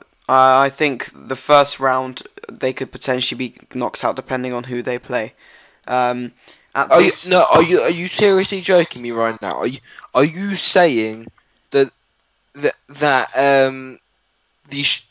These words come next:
Speaker 2: the Miami Heat will defeat
Speaker 1: What is it?
Speaker 2: No,
Speaker 1: Mia-,
Speaker 2: um,
Speaker 1: are they gonna be playing, if, if they do stay in the position now, they play Miami?
Speaker 2: The, Miami or Charlotte?
Speaker 1: Hang on, how does it work? 'Cause
Speaker 2: Are you
Speaker 1: it's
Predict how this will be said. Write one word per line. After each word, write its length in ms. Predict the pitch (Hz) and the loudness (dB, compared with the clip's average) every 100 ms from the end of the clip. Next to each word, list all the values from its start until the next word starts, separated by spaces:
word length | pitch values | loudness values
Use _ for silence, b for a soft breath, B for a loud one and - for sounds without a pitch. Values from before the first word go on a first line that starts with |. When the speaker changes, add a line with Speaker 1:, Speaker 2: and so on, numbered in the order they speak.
| _ _ | _ _
Speaker 2:
the 280 | 147 143 143 | -18 -14 -10
Miami 580 | 143 143 147 139 135 139 | -4 -2 0 -2 -6 -8
Heat 480 | 139 143 139 123 92 | -8 -6 -6 -6 -8
will 240 | - 135 135 | -6 -4 -4
defeat 920 | 147 139 - 151 113 - - - - - _ _ _ _ _ _ _ _ _ _ _ _ _ _ - | -4 -6 0 0 0 -8 -16 -14 -14 -16 _ _ _ _ _ _ _ _ _ _ _ _ _ _ -6
Speaker 1:
What 160 | 127 | -4
is 140 | 139 151 | -2 4
it? 40 | |
Speaker 2:
No, 200 | 147 147 | 6 6
Speaker 1:
Mia-, 160 | 143 135 | 6 4
Speaker 2:
um, 80 | 135 | 2
Speaker 1:
are 80 | |
they 160 | 143 147 | -2 0
gonna 160 | 151 143 | 0 -2
be 100 | 147 | -4
playing, 380 | - 143 139 - | -4 -4 -4 -10
if, 140 | - | -10
if 140 | - - | -10 -6
they 140 | 127 | -6
do 180 | 139 139 | -4 -8
stay 300 | 127 135 131 | -6 -6 -6
in 80 | 127 | -6
the 60 | 123 | -10
position 480 | 127 131 123 127 | -10 -8 -10 -10
now, 180 | 127 120 | -8 -8
they 140 | 104 123 | -8 -12
play 200 | 123 120 | -10 -10
Miami? 500 | 120 120 101 - _ _ _ _ _ _ - | -10 -12 -16 -20 _ _ _ _ _ _ -6
Speaker 2:
The, 140 | 139 _ _ _ _ _ _ 151 | -6 _ _ _ _ _ _ -2
Miami 480 | 147 151 147 147 | 2 4 2 -2
or 160 | 135 131 | -8 -8
Charlotte? 500 | - 131 117 104 - _ _ _ _ _ _ _ _ _ _ _ _ _ | -4 -2 -2 -6 -14 _ _ _ _ _ _ _ _ _ _ _ _ _
Speaker 1:
Hang 220 | - 139 139 | -18 -10 -8
on, 140 | 123 | -6
how 140 | 131 | -8
does 140 | 139 139 | -8 -8
it 100 | 110 | -4
work? 240 | 131 120 | -6 -6
'Cause 140 | - 139 | -12 -10
Speaker 2:
Are 40 | |
you 80 | 127 | -10
Speaker 1:
it's 240 | - - | -8 -12